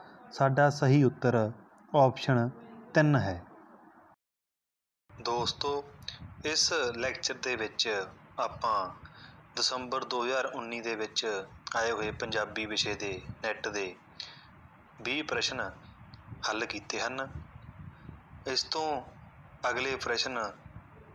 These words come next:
ਦੇ ਲਈ ਆਪਾਂ ਅਗਲੇ ਲੈਕਚਰ ਦੇ ਵਿੱਚ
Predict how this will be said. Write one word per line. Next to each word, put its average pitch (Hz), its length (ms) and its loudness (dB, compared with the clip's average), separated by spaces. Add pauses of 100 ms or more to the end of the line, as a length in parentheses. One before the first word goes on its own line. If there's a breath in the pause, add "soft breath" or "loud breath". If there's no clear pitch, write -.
(100)
ਦੇ 117 160 -2
ਲਈ 107 460 -4 (220)
ਆਪਾਂ 107 420 -2 (440)
ਅਗਲੇ 117 200 0
ਲੈਕਚਰ 107 380 -2
ਦੇ 104 140 -2
ਵਿੱਚ 98 380 -2